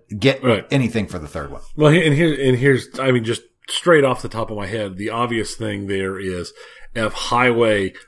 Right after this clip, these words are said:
Speaker 2: sold Queen with the amount of debt Highway had and the amount of money that was owed to creditors, anything they got for the Queen license that got sold off would just disappear to creditors.
Speaker 1: Sure.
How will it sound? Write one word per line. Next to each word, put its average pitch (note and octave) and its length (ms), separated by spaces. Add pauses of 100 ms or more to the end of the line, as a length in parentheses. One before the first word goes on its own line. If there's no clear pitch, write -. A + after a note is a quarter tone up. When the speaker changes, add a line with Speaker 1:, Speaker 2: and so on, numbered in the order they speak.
Speaker 2:
sold G#2+ 460
Queen G#2+ 640 (200)
with A2 280
the A2 140
amount G#2+ 260
of F2 200
debt A2+ 260
Highway G2 460
had F2+ 520
and G2+ 200
the G#2 40
amount G2 240
of F#2+ 80
money G#2+ 260
that G2+ 100
was G2 160
owed G2 140
to F#2+ 60
creditors, F#2+ 580
anything A#2+ 420
they G2+ 120
got G#2+ 280
for F#2 100
the G2 80
Queen G#2 280
license F#2+ 400
that F#2+ 80
got G2 180
sold G2 260
off F#2 200
would F#2+ 120
just F#2 180
disappear G2 400
to F2 60
creditors. F#2+ 600 (160)
Speaker 1:
Sure. C#4+ 240